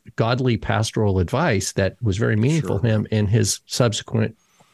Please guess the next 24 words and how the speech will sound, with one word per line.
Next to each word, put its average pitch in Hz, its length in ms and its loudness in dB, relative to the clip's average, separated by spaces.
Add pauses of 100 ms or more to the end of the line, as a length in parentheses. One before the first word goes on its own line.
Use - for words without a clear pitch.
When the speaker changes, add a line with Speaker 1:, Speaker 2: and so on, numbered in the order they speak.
(420)
Speaker 1:
trajectory. 139 640 -2 (1900)
Um, 120 240 6
Speaker 2:
Well, 202 100 6
look, 208 260 2
look, 202 180 4
Speaker 1:
so 143 240 6
Speaker 2:
look, 117 100 -2
Speaker 1:
that's 151 180 4
Speaker 2:
here, - 60 -2
Speaker 1:
kind 180 160 6
of 214 60 6
Speaker 2:
here 139 40 6
Speaker 1:
a 123 40 4
middle, 135 460 4
that's 151 200 2
kind 180 180 2
of 127 60 4
a 113 80 4
middle 123 500 2 (800)
that's 156 160 2
like 170 260 2
bilateral 123 640 2
ecclesiology 107 1040 2 (180)
and 107 240 2